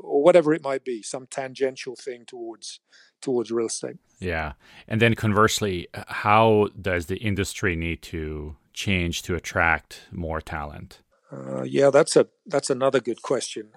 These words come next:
Speaker 1: And I think it, it's really just the flip side of, of what I said. If they transition towards something that provides m-,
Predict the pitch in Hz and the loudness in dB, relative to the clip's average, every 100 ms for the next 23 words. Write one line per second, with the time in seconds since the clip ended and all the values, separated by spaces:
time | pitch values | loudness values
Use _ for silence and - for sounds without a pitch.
0 | 123 131 - 175 - - 143 - 160 139 | -10 -8 -4 -2 -2 -2 -4 0 2 2
1 | 131 120 127 - 147 - 127 120 113 117 | 0 -2 -4 -2 -2 0 -2 0 -2 -6
2 | 302 139 110 120 123 127 131 123 107 120 | -14 -20 -10 -6 -2 -2 -2 -6 -12 -10
3 | - 143 - 143 127 127 135 - 120 127 | -2 -2 2 2 2 0 0 -4 -8 -4
4 | 123 123 117 - 131 - 127 120 120 - | 0 0 0 -2 -4 -4 -6 -4 -6 -6
5 | 135 127 120 117 107 - _ _ _ _ | -2 0 0 -2 -6 -12 _ _ _ _
6 | _ _ _ _ _ _ 160 147 | _ _ _ _ _ _ -14 -14